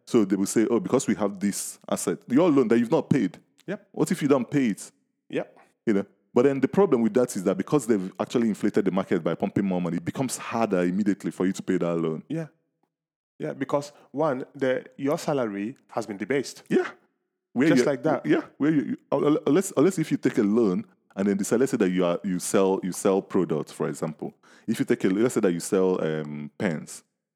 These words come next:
Speaker 1: you take a loan and the interest on the loan is like, well, ten percent, whatever. I, I
Speaker 2: Yeah.
Speaker 1: know it's not gonna be ten percent, but I'm just using that as an example.
Speaker 2: Yeah.
Speaker 1: Ten percent, you decide to increase your price at ten percent too.
Speaker 2: Mm-hmm.
Speaker 1: That's the only way it will make sense.
Speaker 2: Mm-hmm.
Speaker 1: Because if you're selling at the normal price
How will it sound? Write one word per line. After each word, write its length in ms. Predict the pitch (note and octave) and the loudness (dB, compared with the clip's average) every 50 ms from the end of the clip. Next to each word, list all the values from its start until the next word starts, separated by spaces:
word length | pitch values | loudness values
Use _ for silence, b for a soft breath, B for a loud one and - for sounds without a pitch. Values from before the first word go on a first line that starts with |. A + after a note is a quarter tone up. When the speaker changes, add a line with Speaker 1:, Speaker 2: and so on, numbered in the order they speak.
| _ _ | _ _
Speaker 1:
you 120 | - G2 F#2+ | -8 -6 -2
take 180 | - B2 - | 0 0 0
a 60 | - | 2
loan 200 | F#2+ F#2+ G2 F#2 F2+ | 2 2 2 2 0
and 120 | E2+ E2+ | -2 -2
the 100 | E2 F#2+ G#2 | -2 -2 -4
interest 240 | G#2+ - A2 G#2 - | -2 -2 -2 -2 -2
on 100 | G2 E2+ | -4 -4
the 100 | E2 E2+ | -4 -2
loan 200 | F2+ F#2 F#2 F2+ | -2 -2 -2 -2
is 200 | E2 D#2+ D2+ D2+ | -4 -6 -6 -6
like, 260 | E2 D#2 D#2 D#2 D#2 _ _ _ _ _ _ _ _ _ _ _ | -4 -4 -4 -6 -8 _ _ _ _ _ _ _ _ _ _ _
well, 240 | - F2+ E2+ E2+ E2+ | -4 -4 -4 -4 -4
ten 160 | - G2 F2+ | -4 -6 -6
percent, 340 | - E2+ D#2 - E2+ E2 - | -4 -6 -6 -6 -6 -4 -4
whatever. 500 | F2+ E2 E2+ D#2 D2+ D#2 D#2+ E2 - - - - | -2 -2 -2 -4 -4 -6 -6 -8 -10 -12 -12 -10
I, 60 | E2 | -10
I 60 | - - D#2 | -8 -6 -6
Speaker 2:
Yeah. 40 | E2 | -4
Speaker 1:
know 80 | E2+ E2+ | -4 -4
it's 120 | D#2+ D2 | -6 -6
not 80 | - D2 | -8 -10
gonna 140 | D2+ D2 D2 | -10 -10 -10
be 60 | - | -12
ten 80 | - D2+ | -14 -14
percent, 240 | - - - - D2+ | -14 -14 -14 -10 -10
but 60 | D2 | -10
I'm 120 | D2 C#2+ | -10 -10
just 180 | - E2 D#2+ - | -10 -12 -10 -10
using 100 | - D#2 D2+ | -8 -8 -8
that 40 | C#2+ | -8
as 80 | - - | -10 -12
an 80 | D2 | -14
example. 400 | D2 - - D2 D2 - - - - _ B B | -14 -12 -12 -14 -14 -14 -16 -20 -20 _ B B
Speaker 2:
Yeah. 140 | B2+ C3 C#3+ | -16 -10 -6
Speaker 1:
Ten 120 | D3 G#3+ | -6 -4
percent, 440 | - G2+ - - G#2 F2+ F2+ - - | -2 -2 -2 0 -2 -2 -2 -6 -8
you 120 | - G2 G2 | -8 -6 -4
decide 240 | F2 - A2+ A2 - | -2 -2 -2 -2 -2
to 200 | - F#2+ F#2 - | -2 -4 -4 -4
increase 560 | - F#2 F2+ F2 - - G#2 F#2+ F#2 D#2+ D2+ E2+ | -4 -6 -8 -4 -2 -2 -2 -2 -2 -4 -4 -2
your 340 | E2+ E2 D#2+ D#2+ D#2 D2 - _ _ _ _ | -2 0 0 0 -2 -4 -6 _ _ _ _
price 280 | - - G2 F2 E2+ | -2 0 0 2 0
at 140 | E2 D#2 D2 - _ _ - - | 0 -4 -6 -8 _ _ -10 -6
ten 120 | - F#2 | -6 -6
percent 460 | F2+ - D#2 - F2+ E2 - - - - _ - | -6 -6 -8 -8 -8 -8 -10 -12 -20 -20 _ -10
too. 200 | - G#2 F2 C#2+ - _ _ _ _ - | -8 -8 -8 -8 -12 _ _ _ _ -14
Speaker 2:
Mm-hmm. 180 | C3+ B2 C3+ F#3+ - | -12 -12 -10 -4 0
Speaker 1:
That's 160 | A2 D3+ E3+ | 2 2 4
the 60 | C#3 | 4
only 100 | C3+ C#3+ | 4 6
way 120 | C#3 C3 A2+ | 6 6 6
it 40 | |
will 80 | A2 G#2 | 6 4
make 180 | G2 A2+ G#2+ - | 4 2 0 0
sense. 400 | - A#2 G2 F2 - - - - - | 0 -2 -2 -2 -2 -8 -12 -14 -16
Speaker 2:
Mm-hmm. 200 | B2 A2+ D#3+ F3 | -12 -12 -12 -8
Speaker 1:
Because 280 | - - B2+ A#2+ - - | -2 2 2 2 2 0
if 140 | - F#3+ F#3+ | -2 0 0
you're 80 | E3 | 0
selling 240 | - - D3 C3+ C3+ | 0 2 2 2 2
at 140 | A#2+ G2+ G2 | 2 2 0
the 80 | G2+ | 0
normal 260 | F#2+ G2+ A2 A#2 A2+ G#2+ | 0 0 0 0 0 -2
price 540 | - - A#2+ G2 E2+ F2 F2+ F#2+ - - | 0 0 2 2 2 0 -2 -6 -10 -14